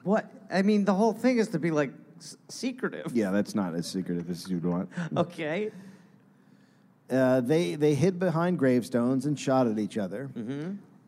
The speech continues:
Speaker 2: A member of Rufus's gang, William Gray, was shot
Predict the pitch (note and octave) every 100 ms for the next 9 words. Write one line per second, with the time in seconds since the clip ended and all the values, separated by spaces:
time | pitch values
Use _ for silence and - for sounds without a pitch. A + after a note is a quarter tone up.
0 | C#3 C#3 D3+ F#3 A3+ A3 C#3+ E3+ E3+ -
1 | G3+ D3+ D3 A2+ G#2 C3+ A#2+ C3+ F#3+ F#3+
2 | B2 G#2+ G#2 A#2+ A#2+ B2 - G3+ B2 A#2+